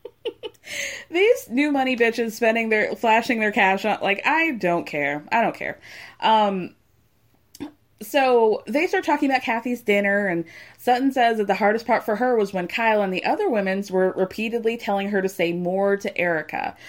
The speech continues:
Uh, yeah, it was the hardest part of the dinner for me, too. I fully agree with you, Sutton.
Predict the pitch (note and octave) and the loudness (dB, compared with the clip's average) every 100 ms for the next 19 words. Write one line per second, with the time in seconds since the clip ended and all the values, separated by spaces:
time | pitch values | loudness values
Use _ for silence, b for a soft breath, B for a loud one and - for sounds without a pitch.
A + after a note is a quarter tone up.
0 | B B G3+ G3 - A3 A#3 G3+ G3 A3+ | B B 4 4 2 4 4 6 4 2
1 | B3 B3+ A#3+ - A3 G#3 F#3+ F#3 F3 E3 | 2 2 0 -2 0 0 0 -2 -2 -2
2 | D#3+ D3+ D3+ D3 D3 F#3 - _ _ _ | -4 -6 -6 -8 -8 -8 -16 _ _ _
3 | _ _ - F#3 - - A#3 A3+ G3+ F#3 | _ _ -6 -6 -6 0 2 4 2 2
4 | D#3+ D#3+ D3+ C#3+ - D3+ | -2 -4 -6 -4 -2 -4